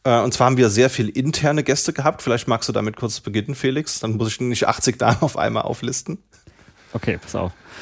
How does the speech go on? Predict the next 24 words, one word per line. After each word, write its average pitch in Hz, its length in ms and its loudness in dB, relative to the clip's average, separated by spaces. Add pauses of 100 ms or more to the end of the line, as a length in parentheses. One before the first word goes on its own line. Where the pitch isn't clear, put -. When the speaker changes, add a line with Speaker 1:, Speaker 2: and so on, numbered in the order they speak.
(300)
Speaker 2:
Andreas, 120 580 2
Ben, 104 420 2 (140)
Christine, - 600 -2
Dennis, 107 380 0
Enrico, 113 560 -2
Fabian, 90 720 -2 (440)
Gerd, 107 400 0 (120)
Gino, 104 640 2
Holger, 104 440 4
Jasper, 90 600 -2
Mar, 107 460 0
Marcel, 92 640 0
Markus, 98 520 -2
Martin, 92 520 -4 (100)
Maximilian, 131 840 0
Michael, 107 560 0
Moritz, 123 540 0
Nele, 107 460 0
Niklas, 110 520 -2
Norris, 120 520 -2 (220)
Peter 117 320 2
und 95 160 -4
Peter. 127 500 0
<laughs> - 60 -10